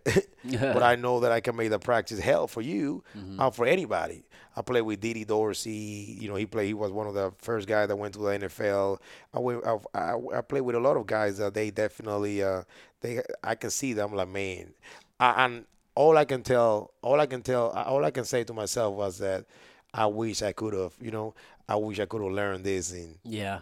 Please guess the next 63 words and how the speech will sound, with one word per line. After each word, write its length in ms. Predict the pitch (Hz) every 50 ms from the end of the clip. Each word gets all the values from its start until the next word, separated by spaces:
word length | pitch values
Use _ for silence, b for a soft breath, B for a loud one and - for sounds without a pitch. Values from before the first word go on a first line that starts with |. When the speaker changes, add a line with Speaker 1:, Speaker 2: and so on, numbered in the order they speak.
| - -
Speaker 1:
a 60 | 92
little, 320 | 104 123 127 120 117 110 98
you 140 | 120 127
know, 120 | 123 120 120
just 200 | 131 151 135 131
give 140 | 165 160 147
me 120 | 147 -
at, 200 | - 131 135 131 -
at 100 | 135 147
least 200 | 175 190 170 151
a 60 | 160
year. 300 | 160 165 156 127 98 82
You 40 | 73
Speaker 2:
Need 100 | 117 123 151
a 20 |
Speaker 1:
know 60 | 156 160
what 60 | 156
I 40 | 107
Speaker 2:
little 120 | - - - -
bit, 120 | - -
Speaker 1:
mean? 80 | 107 110
Speaker 2:
yeah, 200 | 107 104 101 98
just 180 | 90 104 107
have 120 | 113 104 101
a 20 |
little 200 | 107 123 131 131
bit 140 | 127 123 120
of 80 | 113
time 180 | - 127 117 117
to 60 | 110
pick 80 | 127 139
Speaker 1:
Yeah. 60 | 139
Speaker 2:
it, 260 | 135 127 117 107 101 95
'cause 160 | 123 110 107
you, 160 | 135 165 170 -
yeah, 200 | - 90 123 143 139
you 120 | 139 160
jumped 260 | 143 135 143 139 -
right 140 | 143 135 139
in 100 | 151 143
in 100 | 120 101
college. 480 | - 123 139 151 113 95 92 87 - -
They 160 | - 175 160 139
had 100 | 120 113
a 40 | 120
Speaker 1:
Yeah. 40 | - - -
Speaker 2:
pretty 200 | - - 135 131 113
decent 320 | 113 123 120 - 98 -
squad. 460 | - - - 107 110 117 240 233 -
Speaker 1:
Oh, 40 | 113
Speaker 2:
I 80 | 110 110
mean, 340 | 110 107 104 101 101 98 95 B B B B B B B B B B _
Speaker 1:
I 360 | - 95 101 101 98 98 98 117
Speaker 2:
um, 40 | 131
Speaker 1:
never, 200 | 143 147 143 -
I 40 | 135
never 200 | 143 151 156 143
played 260 | - - 139 139 127
varsity. 460 | 110 117 117 110 - 117 113 110 107
To 120 | 92 107 104
me, 160 | 104 107 117
was 220 | 117 107 98 87
like, 360 | 98 95 95 90 87 87 -